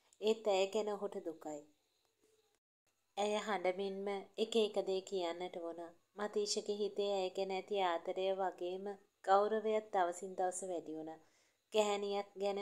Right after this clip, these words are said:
පිරිමියෙක්ගේ හිතේ ඇතිවන ඒ ආදරයත් ගෞරවයත් අති විශේෂයි. ඇය දිනක තමාට හොඳ බිරිඳක් වෙයි කියන විශ්වාසය මතීෂට දැනෙන්න ගත්තේ ඇයව දුටුව මුල්ම දා පටන්ය.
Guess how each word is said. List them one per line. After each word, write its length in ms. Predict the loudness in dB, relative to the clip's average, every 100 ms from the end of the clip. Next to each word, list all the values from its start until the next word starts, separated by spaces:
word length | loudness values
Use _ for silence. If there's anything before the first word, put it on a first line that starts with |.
| -4
පිරිමියෙක්ගේ 640 | 0 0 2 -2 -2 0
හිතේ 280 | 0 0 0
ඇතිවන 360 | -2 -2 -4 -4
ඒ 180 | -4 -4
ආදරයත් 560 | -4 -4 -4 -4 -4
ගෞරවයත් 600 | 0 0 0 -2 -4 -4 -6
අති 240 | -4 -6
විශේෂයි. 640 | -6 -6 -6 -6 -10 -12 -16 _ _ _ _ 0
ඇය 120 | 2
දිනක 300 | 4 0 0 -2
තමාට 440 | 0 -2 -2 -2
හොඳ 200 | -4 -4 -4
බිරිඳක් 520 | 0 0 2 -2 0
වෙයි 180 | -2 -2
කියන 220 | -2 -4
විශ්වාසය 680 | -4 -4 -6 -6 -6 -6 -8 -8 -12 _ _ _ -2
මතීෂට 580 | -2 0 0 0 0 0
දැනෙන්න 480 | 2 2 -2 -4
ගත්තේ 360 | -2 -2 0 2
ඇයව 180 | 2 2
දුටුව 380 | -2 -4 -4 -6 -4
මුල්ම 320 | -6 -6 -4 -8 -10 _
දා 200 | -2 0 0
පටන්ය. 600 | -2 -8 -10 -12 -14